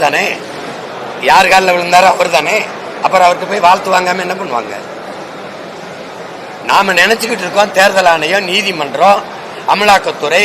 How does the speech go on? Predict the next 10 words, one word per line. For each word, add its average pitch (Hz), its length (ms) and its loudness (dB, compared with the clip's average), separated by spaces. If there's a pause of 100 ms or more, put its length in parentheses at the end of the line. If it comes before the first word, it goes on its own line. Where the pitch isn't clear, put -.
(120)
வருமான 190 360 2
வரித்துறை, 156 460 0 (580)
இந்த 185 100 -2 (100)
மத்திய 170 260 2 (100)
புலனாய்வு 190 520 2
துறையெல்லாம் 165 400 0
தன்னாட்சி 214 440 0
அதிகாரம் 165 380 -2
பெற்றது, 127 360 -6 (640)
ஆட்சி 220 220 4